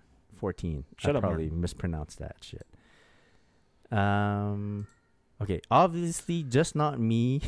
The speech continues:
Speaker 1: <laughs> who doesn't know how to spell Chloe's name. Shake my head.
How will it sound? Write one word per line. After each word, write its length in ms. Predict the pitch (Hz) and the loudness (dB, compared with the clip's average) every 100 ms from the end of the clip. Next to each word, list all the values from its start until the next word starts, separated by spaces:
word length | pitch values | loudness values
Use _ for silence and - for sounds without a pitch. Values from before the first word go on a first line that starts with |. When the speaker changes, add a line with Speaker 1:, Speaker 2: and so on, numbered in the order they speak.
| - - - | -6 -10 -20
Speaker 1:
<laughs> 320 | - - - | -20 -20 -6
who 160 | - 113 | 0 4
doesn't 240 | 117 123 | 6 6
know 100 | 131 | 2
how 120 | 131 117 | 2 2
to 100 | 117 | 2
spell 260 | - 113 | 0 -2
Chloe's 540 | - - 107 101 101 92 | -2 -4 0 2 0 -2
name. 380 | 87 71 67 - - | -2 -4 -6 -12 -18
Shake 280 | - 101 104 | -4 -4 -2
my 120 | 87 | -4
head. 220 | 76 - | -4 -10